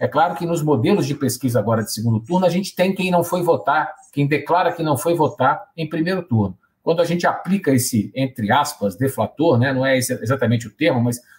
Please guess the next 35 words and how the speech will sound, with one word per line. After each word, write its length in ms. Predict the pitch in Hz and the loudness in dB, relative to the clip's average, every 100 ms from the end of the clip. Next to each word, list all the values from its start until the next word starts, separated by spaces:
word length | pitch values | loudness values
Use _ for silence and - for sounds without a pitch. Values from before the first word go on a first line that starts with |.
| _ | _
quando 180 | 143 165 | -2 0
eu 60 | 170 | 2
considero 500 | 175 165 131 131 123 | 0 0 2 2 0
só 240 | - 240 | 0 0
os 80 | 202 | 2
eleitores 520 | 185 127 131 123 117 | 2 2 0 -2 -2
que 120 | 226 | -4
foram 520 | 208 - 202 214 135 | -4 0 0 2 2
às 200 | 107 - | 0 0
urnas 480 | 143 156 104 - - _ _ 123 | 0 2 0 -4 -14 _ _ 0
no 140 | 127 | 0
dia 240 | 117 135 | 2 0
dois 220 | 113 117 110 | 2 0 0
de 60 | |
outubro, 520 | 98 - 214 135 104 - _ - | -2 0 0 0 -4 -10 _ -2
né, 160 | 131 | 0
a 140 | 185 156 | 2 0
gente 320 | 165 175 - | -2 -6 -2
tem, 340 | 170 185 208 - _ - | 2 2 2 -2 _ -2
é, 500 | 147 147 143 131 123 | 2 4 4 2 0
uma 420 | 170 196 202 - - _ | 2 2 2 -2 -8 _
diferença 880 | 120 202 202 226 170 202 - 226 226 _ _ _ _ 175 | -4 0 2 2 4 2 0 -2 -4 _ _ _ _ -6
um 100 | 175 | -6
pouco 400 | - 165 165 190 | 0 0 2 2
menor, 520 | 220 170 208 - - - - | 4 4 2 0 -4 -20 -2
mas 240 | 214 208 | 0 2
que 140 | - 220 | 0 -2
se 180 | - | 0
mantém 400 | 226 220 214 185 | 0 0 0 0
ainda 420 | 185 143 165 185 170 | 0 -2 -2 0 0
a 40 | |
favor 360 | 196 147 139 156 | 2 0 0 -2
do 120 | 147 | -2
ex-presidente 500 | 147 160 151 156 196 | -4 -6 -6 -6 -2
Lula, 380 | 139 165 175 | 0 0 0